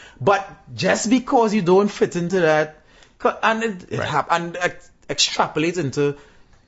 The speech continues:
Speaker 1: all, every other situation. Uh, you know, the point is everybody has the isms, the racisms, and the,
Speaker 2: Yeah, yeah.
Speaker 1: you know, so this is never about the whites are racist and the blacks are not. Everybody's racist. As you, I, philosophical, we know that.
Speaker 2: Yeah.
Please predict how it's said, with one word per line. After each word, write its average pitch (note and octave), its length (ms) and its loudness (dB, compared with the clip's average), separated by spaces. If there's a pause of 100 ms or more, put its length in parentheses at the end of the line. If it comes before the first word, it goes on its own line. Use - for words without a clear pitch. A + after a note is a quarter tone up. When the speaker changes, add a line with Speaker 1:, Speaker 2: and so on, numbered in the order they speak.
(200)
Speaker 1:
all, F#3 300 2
every F#3 220 4
other D#3+ 120 4
situation. C3+ 580 -2
Uh, E3 240 -2
you E3+ 80 0
know, D3 100 2
the D3 100 0
point G#3 240 0
is D#3+ 140 -2
everybody C#3 640 0 (340)
has C#3+ 220 -4
the C#3 140 -2
isms, G#2 340 -2
the F2 80 -10
racisms, B2+ 640 -4
and A2+ 100 -2
the, A2 40 -2
Speaker 2:
Yeah, B2 120 0
yeah. D#2+ 180 -12 (140)
Speaker 1:
you D3+ 120 -2
know, G#2 80 -4
so D3 160 -2
this E3 100 -2
is G#3 140 0
never E3 340 2
about A#2+ 560 0 (1300)
the A#2+ 100 -4
whites C3 320 0
are C#3 100 4
racist A2 280 -2
and B2 80 0
the A#2 40 -4
blacks G#2+ 340 -2
are A#2+ 40 -4
not. G#2+ 80 -2
Everybody's D#3+ 460 2
racist. A#2+ 400 -4
As A2 180 -2
you, B2 180 -4
I, B2 140 0 (260)
philosophical, D#3+ 640 2
we C#3 140 2
know D3+ 140 4
that. A2 240 0 (200)
Speaker 2:
Yeah. E2+ 100 -8